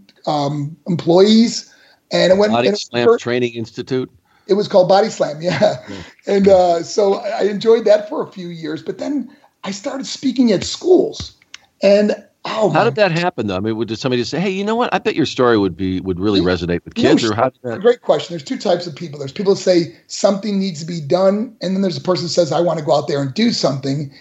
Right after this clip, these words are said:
Speaker 1: And I
Speaker 2: Yeah.
Speaker 1: think through, through so many years of my life, I'd always say,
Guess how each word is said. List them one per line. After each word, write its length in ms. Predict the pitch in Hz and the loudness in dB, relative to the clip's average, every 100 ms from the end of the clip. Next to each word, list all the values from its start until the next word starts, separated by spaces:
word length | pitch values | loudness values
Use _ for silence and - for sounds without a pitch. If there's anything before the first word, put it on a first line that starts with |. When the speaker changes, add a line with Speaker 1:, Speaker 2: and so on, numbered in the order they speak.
| - - | -20 -8
Speaker 1:
And 80 | - | -8
I 20 | |
Speaker 2:
Yeah. 80 | - | -2
Speaker 1:
think 180 | 294 - | -2 -2
through, 140 | 214 - - | -8 -8 -6
through 140 | 214 | -4
so 200 | - 277 | 2 2
many 120 | 302 220 | 4 4
years 480 | 175 185 254 202 | 4 2 2 2
of 80 | 180 | 0
my 180 | 156 139 143 | 0 -2 -2
life, 480 | 156 165 196 151 | -4 -4 -4 -2
I'd 100 | 147 | 0
always 260 | 156 175 160 | 4 4 4
say, 320 | - 160 143 | 2 4 4